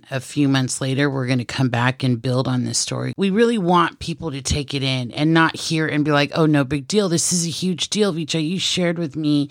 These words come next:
that during your research and, and mine too, and Corey's, you see pictures and images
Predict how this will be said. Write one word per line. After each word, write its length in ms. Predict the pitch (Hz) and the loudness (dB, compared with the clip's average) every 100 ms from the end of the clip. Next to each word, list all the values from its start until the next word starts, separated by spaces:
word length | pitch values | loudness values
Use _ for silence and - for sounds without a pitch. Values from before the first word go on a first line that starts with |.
| - | 0
that 400 | 160 135 - 156 | 2 2 -2 -6
during 320 | 143 165 160 | 0 4 4
your 160 | 151 131 | 4 2
research 640 | 139 151 - 143 131 - | 2 0 0 -2 -4 -2
and, 160 | 156 160 | 0 2
and 220 | 165 165 | 4 4
mine 240 | 156 151 | 6 4
too, 340 | 139 - 165 165 | 2 -2 -2 -2
and 180 | 135 - | -4 -6
Corey's, 540 | - 139 151 160 - - | -6 -4 -2 -4 -6 -14
you 140 | 175 | -8
see 460 | - - 175 170 - | -2 0 2 2 2
pictures 520 | - 147 - 147 139 143 | 0 -2 0 2 2 2
and 120 | 123 | 2
images 760 | 139 143 135 131 127 120 - | 4 2 2 0 -2 -2 -6